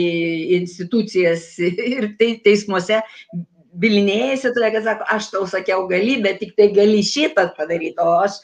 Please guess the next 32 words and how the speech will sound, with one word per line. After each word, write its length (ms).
supratau, 560
kad 200
kitą 380
galima 360
padaryt." 400
Taip 220
kad 260
iš 180
tikrųjų 500
tik 260
tai 160
raštiškas 720
susitarimas 720
turi 220
būt, 240
kad 160
tas 220
ten 200
modelis, 800
e, 800
jūs 260
jam 160
sumokėjote 920
ir 160
kad 180
jis 140
sutinka, 480
kad 120
tos 160
nuotraukos 640
būtų 380
visur, 340